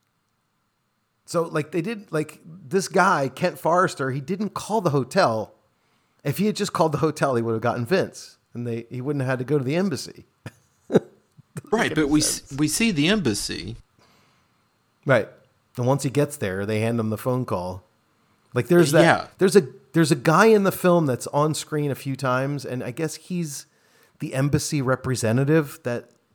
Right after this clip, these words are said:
Speaker 1: <clears throat>
Speaker 2: Yeah,
Speaker 1: that
Speaker 2: some
Speaker 1: Vince
Speaker 2: kind of
Speaker 1: works
Speaker 2: a
Speaker 1: with.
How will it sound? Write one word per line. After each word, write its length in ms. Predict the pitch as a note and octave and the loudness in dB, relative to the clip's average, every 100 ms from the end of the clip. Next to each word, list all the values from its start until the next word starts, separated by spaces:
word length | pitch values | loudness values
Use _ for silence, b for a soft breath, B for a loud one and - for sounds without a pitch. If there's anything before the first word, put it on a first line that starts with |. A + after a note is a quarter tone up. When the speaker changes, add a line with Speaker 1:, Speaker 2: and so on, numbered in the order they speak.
| _ _ | _ _
Speaker 1:
<clears throat> 400 | _ _ _ - | _ _ _ 2
Speaker 2:
Yeah, 340 | E3+ B2+ C3 F#2+ - _ - | 4 4 2 -4 -18 _ -8
Speaker 1:
that 220 | A2+ B2+ | -4 -2
Speaker 2:
some 80 | A2+ | 4
Speaker 1:
Vince 220 | C#3+ G#2+ | 4 4
Speaker 2:
kind 60 | |
of 60 | G2 | 0
Speaker 1:
works 260 | G#2+ - - | -2 -2 -2
Speaker 2:
a 20 | |
Speaker 1:
with. 300 | F#3 F3+ | -2 -2